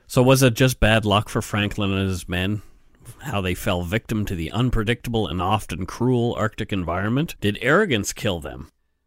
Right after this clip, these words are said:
Like in the case of the unsinkable Titanic, had Mother Nature squelched the idea that she could be beaten on her home turf,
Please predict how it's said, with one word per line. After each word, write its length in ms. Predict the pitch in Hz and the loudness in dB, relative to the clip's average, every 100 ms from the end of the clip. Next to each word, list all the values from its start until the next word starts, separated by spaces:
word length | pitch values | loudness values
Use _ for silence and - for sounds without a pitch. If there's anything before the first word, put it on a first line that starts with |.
| _ | _
Like 220 | 98 104 | 0 2
in 80 | 117 | 2
the 100 | 104 | 0
case 320 | - 120 123 | 0 0 0
of 60 | 110 | 0
the 140 | 104 | 0
unsinkable 680 | 107 110 - 135 131 107 104 | 2 0 0 -2 0 -2 -4
Titanic, 680 | - 90 - 139 165 101 - | -2 -4 -2 -2 -2 -4 -4
had 180 | 104 | -4
Mother 280 | 104 113 123 | 0 0 2
Nature 440 | 107 113 139 113 90 | 2 2 0 -2 -4
squelched 580 | - - 113 143 - | -4 0 0 0 -4
the 140 | 135 123 | -2 0
idea 420 | 117 104 123 110 | 2 2 2 2
that 220 | 90 85 | 0 -2
she 180 | - 120 | -2 -2
could 200 | - 95 | 0 0
be 120 | 98 | 0
beaten 480 | 82 117 165 - 98 | 2 2 2 0 -6
on 180 | - 101 | -4 -4
her 120 | 101 | -2
home 320 | 90 113 117 | 0 0 0
turf, 460 | 98 135 135 - - | 0 0 0 -2 -10